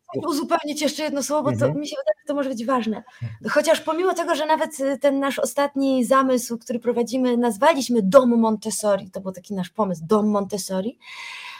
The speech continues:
Speaker 1: ale my, wprowadząc w ogóle wszystkie nasze szkoły, my zakładamy, że my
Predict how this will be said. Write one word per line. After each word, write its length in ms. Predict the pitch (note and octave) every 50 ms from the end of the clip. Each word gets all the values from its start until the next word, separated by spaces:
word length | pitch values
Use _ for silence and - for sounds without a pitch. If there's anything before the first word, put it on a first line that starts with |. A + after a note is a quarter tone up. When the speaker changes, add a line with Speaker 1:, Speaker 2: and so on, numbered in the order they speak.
| - - -
Speaker 1:
ale 240 | - B3 A#3 A#3 A3
my, 480 | A3+ A#3+ C4 D#4 F#4 F#4 D#4+ C#4 B3 G#3 F#3 -
wprowadząc 540 | _ - A3+ G3 B3 D4 E4 D#4 D4+ A#3 G#3+
w 40 | C4+
ogóle 260 | D#4+ A#3 C4 A#3+ G#3 F3+ - -
wszystkie 340 | - - - G#3+ - - G3
nasze 220 | F#3 F#3 F#3 F#3
szkoły, 380 | F#3 - - F#3+ F#3+ G3 G#3+ A#3 - _ _ - - - _ _ _ _
my 380 | G3 A3 A#3+ C4 C4 A#3+ - - _ _ -
zakładamy, 920 | F#3+ F#3 B3+ B3 A#3+ - B3+ B3+ A3+ A#3 A#3+ C4+ D4 D4+ D#4 D4+ D4 - _ -
że 260 | G3 G3 G#3 A#3 A#3
my 200 | A#3+ B3 C4